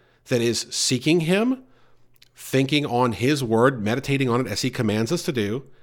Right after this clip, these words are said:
and then putting it into action, as I mentioned earlier, walking in the light, taking that step, that f-, step of faith and actually doing it, right?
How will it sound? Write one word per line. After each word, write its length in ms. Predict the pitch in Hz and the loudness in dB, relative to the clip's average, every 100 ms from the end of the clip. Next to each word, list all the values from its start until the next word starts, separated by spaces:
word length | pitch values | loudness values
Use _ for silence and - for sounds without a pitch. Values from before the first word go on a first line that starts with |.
| - - | -20 -6
and 180 | 120 127 | 0 4
then 180 | 131 - | 2 0
putting 400 | - 208 214 196 | -4 -2 2 2
it 160 | 190 | 0
into 300 | 139 120 127 | -2 -4 -2
action, 360 | 147 165 - - | 0 0 0 -2
as 160 | 202 | -2
I 80 | 113 | 0
mentioned 340 | 113 127 151 156 | 0 0 2 4
earlier, 400 | 175 151 107 95 | 6 4 0 -4
walking 680 | 101 110 120 151 185 180 | -4 0 2 2 0 2
in 120 | 190 190 | 2 4
the 80 | |
light, 320 | 196 190 123 - - _ | 4 4 2 -2 -18 _
taking 460 | - - 185 208 202 | -6 -4 -2 -2 -2
that 240 | 202 - | -2 -4
step, 540 | - - 196 202 104 | -6 -2 2 2 2
that 160 | - - | -4 -8
f-, 180 | - - | -10 -12
step 460 | - - 123 139 135 | -8 -4 -2 0 2
of 160 | 196 | 0
faith 380 | 196 226 180 120 | 2 4 4 4
and 100 | 107 | -4
actually 460 | 101 117 - 160 170 | -6 -6 -4 -2 -2
doing 500 | 127 143 196 135 95 | 2 4 6 4 2
it, 240 | 85 - | -6 -10
right? 260 | - 117 | -4 -2